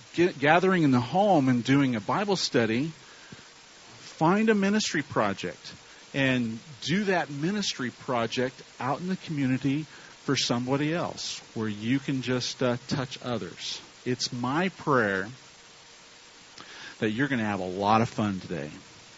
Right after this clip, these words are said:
and I think you are. Uh, we've done this in the past, and th-, they've been great times together. And so let this be kind of a, a launching pad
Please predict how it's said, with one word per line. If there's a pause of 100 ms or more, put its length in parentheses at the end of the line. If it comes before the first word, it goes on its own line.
(120)
and
I
think
you
are. (680)
Uh, (180)
we've
done
this
in
the
past,
and
th-,
they've
been
great
times
together. (640)
And
so (100)
let
this
be (640)
kind
of
a, (720)
a
launching
pad